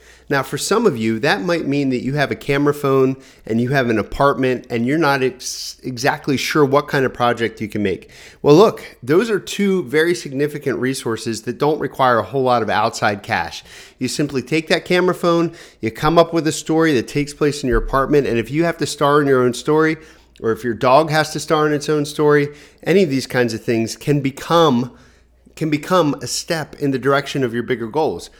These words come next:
And you don't think so? That, that little example I just gave you with the camera phone and a dog? Well, on the international front, right now, Christmas dog movies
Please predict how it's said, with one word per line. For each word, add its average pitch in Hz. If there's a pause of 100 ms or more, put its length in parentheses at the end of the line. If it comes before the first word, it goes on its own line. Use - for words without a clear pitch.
(340)
And 139
you 139
don't 175
think 196
so? 214
That, 151
that 151
little 160
example 151
I 147
just 135
gave 143
you 147
with 135
the 123
camera 143
phone 139
and 120
a 110
dog? 117 (300)
Well, 147
on 160
the 156
international 175
front, 120
right 139
now, 147 (960)
Christmas 180
dog 147
movies 127